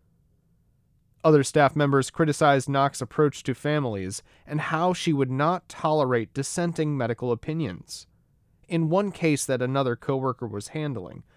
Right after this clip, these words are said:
Knox blamed an injury on intentional abuse that others considered a potential accident. Quote, "Rather than Alaska Office of Children's Services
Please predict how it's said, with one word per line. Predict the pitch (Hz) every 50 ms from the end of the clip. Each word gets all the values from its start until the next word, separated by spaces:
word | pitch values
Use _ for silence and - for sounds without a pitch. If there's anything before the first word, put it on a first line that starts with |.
| _ _ -
Knox | 156 160 165 170 165 - -
blamed | - 151 151 165 170 170 165 151
an | 147 147
injury | - - 170 165 165 147 139 127 120 107 104 -
on | - 147 160 170 165 -
intentional | 180 180 175 - - 214 220 220 214 - 208 185 156 147
abuse | 139 127 135 147 151 151 147 -
that | - 151 135 -
others | - 151 165 170 160 151 143 -
considered | - 160 151 - - 185 180 160 143 139 135 - _ _ _ _
a | - 156
potential | - 165 170 180 180 175 165 135 -
accident. | 151 160 170 170 - - 123 - 67 - - _ _ _ _ _ _ _ _ _ _ _ _
Quote, | - - 196 185 160 - - _ _ _ -
"Rather | 160 170 175 185 202 185 160
than | 147 147 151 147 147 147 - _ _ _ -
Alaska | 151 156 160 165 175 170 - - -
Office | - 139 139 139 - 143 139 -
of | - 135 123
Children's | - - - 139 135 131 127 127 123 -
Services | - 185 185 170 156 143 - 160 143 139 127 123